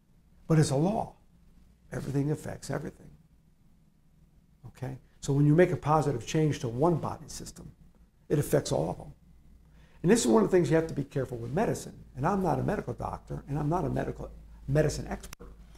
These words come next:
But when you take that Advil, and I've taken a few in my life, you're just not helping the headache, but every part, that Advil's going everywhere.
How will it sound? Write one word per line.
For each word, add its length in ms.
But 100
when 140
you 120
take 220
that 160
Advil, 500
and 120
I've 180
taken 280
a 40
few 260
in 60
my 120
life, 420
you're 100
just 180
not 140
helping 320
the 100
headache, 380
but 240
every 320
part, 260
that 160
Advil's 460
going 260
everywhere. 560